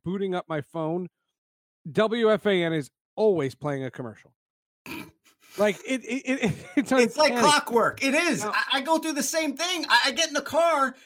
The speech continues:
Speaker 2: and I listen to commercials for my, for my trip, and I get home and it's over.
Speaker 1: See, the way, the way I do it, I do it a little different because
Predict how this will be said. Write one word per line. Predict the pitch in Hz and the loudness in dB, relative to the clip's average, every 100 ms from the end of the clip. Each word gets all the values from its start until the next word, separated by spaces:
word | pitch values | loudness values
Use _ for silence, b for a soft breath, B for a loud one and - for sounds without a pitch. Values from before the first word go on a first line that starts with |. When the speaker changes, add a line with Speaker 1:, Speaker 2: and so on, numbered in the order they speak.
| B | B
Speaker 2:
and | 269 | 0
I | 294 | 2
listen | 320 - 285 | 2 0 -4
to | |
commercials | 277 262 302 330 285 269 - | -4 0 0 0 -2 -6 -8
for | 285 | -4
my, | 294 294 285 | -2 -2 -4
for | 285 | -2
my | 302 | -2
trip, | 285 330 330 | -2 -2 -2
and | 285 | -2
I | 294 294 | -4 -2
get | 277 | 0
home | 294 320 | 2 2
and | 302 | 0
it's | - | 0
over. | 311 480 466 127 - _ _ _ _ _ - | 2 2 0 -4 -6 _ _ _ _ _ -18
Speaker 1:
See, | 214 | -10
the | 202 | -8
way, | 220 240 240 156 | -4 -4 -6 -8
the | 185 | -4
way | 214 208 | -2 0
I | 214 | 0
do | 208 | 0
it, | 196 170 - | 0 0 -2
I | 170 | -2
do | 185 185 | 2 2
it | 156 | 2
a | |
little | 156 143 | -2 -2
different | 135 - - b b b - | -4 -6 -14 b b b -6
because | 139 - 156 147 143 127 | -4 0 2 2 0 -2